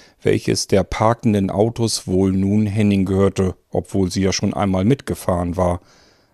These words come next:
Einige Schritte ging sie und dann, dann sah sie ihn und schrie hell auf: „Nikolaus!“, und rannte ganz schnell zu einem der Autos.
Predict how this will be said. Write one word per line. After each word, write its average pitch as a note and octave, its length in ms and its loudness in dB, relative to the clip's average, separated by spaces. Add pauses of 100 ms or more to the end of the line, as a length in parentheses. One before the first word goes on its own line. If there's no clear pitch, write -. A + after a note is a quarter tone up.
(100)
Einige C#3+ 340 0
Schritte D3 380 0
ging E3 320 0
sie E3+ 260 0 (400)
und A2+ 260 0
dann, D#3 360 2 (580)
dann G2+ 240 -2
sah F2+ 260 -6
sie F2 160 -8
ihn F2+ 360 -8 (420)
und F#2+ 140 -4
schrie G#2+ 320 -2
hell F#2+ 280 -4
auf: F2+ 440 -6 (640)
„Nikolaus!“, E3+ 1040 4 (480)
und B2+ 240 2
rannte D3 340 0
ganz A#2 240 2
schnell A2 460 0
zu - 180 -6
einem G#2 340 0
der A2+ 200 0
Autos. F#2 640 -4